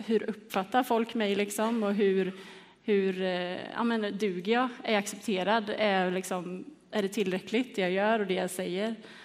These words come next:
Och då kan jag ju tänka ibland att, ja, men det här med boende och, eh, utbildning och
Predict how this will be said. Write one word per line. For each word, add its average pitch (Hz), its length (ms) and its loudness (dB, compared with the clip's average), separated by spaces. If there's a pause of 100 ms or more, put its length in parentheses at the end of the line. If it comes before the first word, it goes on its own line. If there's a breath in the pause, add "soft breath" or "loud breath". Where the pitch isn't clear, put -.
(800 loud breath)
Och - 80 -4
då 247 100 4
kan 302 140 6
jag 285 80 8
ju 269 80 6
tänka 214 300 2
ibland 180 360 2
att, - 320 -2 (260)
ja, 226 60 0
men 220 120 2
det 220 60 4
här 214 120 8
med 202 160 2
boende 220 640 4
och, 196 340 2
eh, 185 240 2 (1120)
utbildning 220 680 0
och 185 320 0